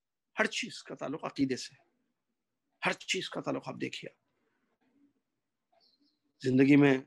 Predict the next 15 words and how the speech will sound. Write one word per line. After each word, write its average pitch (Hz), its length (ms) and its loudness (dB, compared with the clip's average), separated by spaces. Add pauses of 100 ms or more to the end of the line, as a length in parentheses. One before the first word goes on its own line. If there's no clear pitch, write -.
(460)
इंसान 131 440 0
को, 131 460 0 (460)
इंसान 135 340 0
की 127 120 -4
जिंदगी 123 400 0
में 131 140 2
कभी 120 180 0
नेमत 120 360 0
मिलती 127 260 0
है 123 120 0
तो 127 120 -4
कभी 117 200 -4
तकलीफ 120 440 -4
होती 117 220 -4
है, 104 120 -8